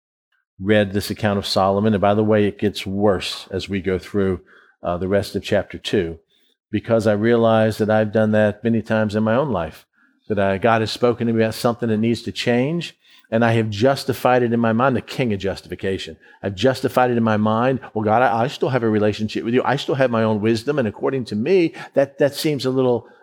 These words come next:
little off the boards here, so I'm gonna kinda do it my way, and I guess you'll just be happy with it." And he never is.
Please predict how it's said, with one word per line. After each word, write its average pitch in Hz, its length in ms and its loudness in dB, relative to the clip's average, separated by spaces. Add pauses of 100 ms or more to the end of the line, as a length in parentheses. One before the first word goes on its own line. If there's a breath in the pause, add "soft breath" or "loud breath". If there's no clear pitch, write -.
little 123 540 0
off 139 320 2
the 131 60 0
boards 156 440 2
here, 131 160 2
so 127 160 -2
I'm 143 80 0
gonna 143 140 -2
kinda 135 280 -2
do 123 180 2
it 107 100 0
my 170 240 0
way, 156 340 4 (220 loud breath)
and 123 100 0
I 120 60 2
guess 139 280 -2
you'll 135 120 2
just 120 280 -2
be 104 120 -2
happy 151 360 -2
with 135 280 0
it." 127 200 2 (280 loud breath)
And 117 340 2
he 113 180 0
never 120 680 0
is. 107 480 -4